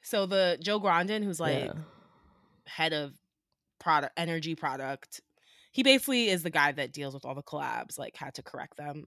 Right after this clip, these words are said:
Speaker 1: on their own posts. I'm like,
Speaker 2: Mm-hmm.
Speaker 1: "That's embarrassing." If it was a Jordan four, you would know.
Speaker 2: Yeah. Yeah.
Speaker 1: I just feel like if New Balance, you're, if New Balance is
Speaker 2: How
Speaker 1: gonna be in the
Speaker 2: embarrassing.
Speaker 1: conversa-
Speaker 2: Are you not
Speaker 1: Right.
Speaker 2: embarrassed?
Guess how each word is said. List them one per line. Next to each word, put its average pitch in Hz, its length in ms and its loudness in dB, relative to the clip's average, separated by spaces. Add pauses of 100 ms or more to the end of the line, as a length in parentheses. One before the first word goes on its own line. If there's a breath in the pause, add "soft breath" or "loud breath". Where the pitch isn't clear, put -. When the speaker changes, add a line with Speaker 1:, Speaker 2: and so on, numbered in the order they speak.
Speaker 1:
on 143 120 -12
their - 120 -14
own - 120 -12
posts. - 340 -16
I'm - 60 -20
like, 101 140 -16
Speaker 2:
Mm-hmm. 165 100 0
Speaker 1:
"That's 147 260 0
embarrassing." 131 400 -10 (260 loud breath)
If 226 140 2
it 269 40 -2
was 320 100 6
a 320 80 4
Jordan 247 340 4
four, 277 720 8 (480)
you 240 180 4
would 269 120 6
know. 254 400 10
Speaker 2:
Yeah. 135 360 6 (600 soft breath)
Yeah. 143 260 4
Speaker 1:
I 214 80 10
just 269 160 4
feel 320 120 4
like 302 180 8
if 220 140 -2
New 262 180 0
Balance, 302 380 2
you're, 226 260 2
if 202 200 -6
New 214 140 -4
Balance 254 260 0
is - 20 -4
Speaker 2:
How 160 80 2
Speaker 1:
gonna 190 160 6
be - 60 0
in 131 60 6
the 131 60 6
Speaker 2:
embarrassing. 127 600 2
Speaker 1:
conversa- 123 40 0
Speaker 2:
Are 139 80 4
you 160 80 6
not 165 180 2
Speaker 1:
Right. 214 160 8
Speaker 2:
embarrassed? 143 960 -2